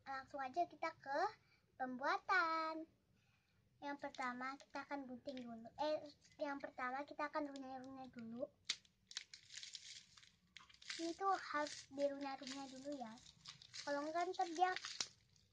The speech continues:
nggak jadi nyatu gitu sama susunya. Nah, terus digini-giniin. Digunting. Terus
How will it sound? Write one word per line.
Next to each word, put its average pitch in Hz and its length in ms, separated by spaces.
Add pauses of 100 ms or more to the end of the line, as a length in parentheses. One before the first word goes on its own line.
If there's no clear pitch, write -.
nggak 294 240
jadi 285 280 (120)
nyatu 294 400
gitu 320 160 (720)
sama 302 240
susunya. 294 480 (3500)
Nah, 247 160 (160)
terus 311 240
digini-giniin. 254 760 (3250)
Digunting. 262 640 (1900)
Terus 285 200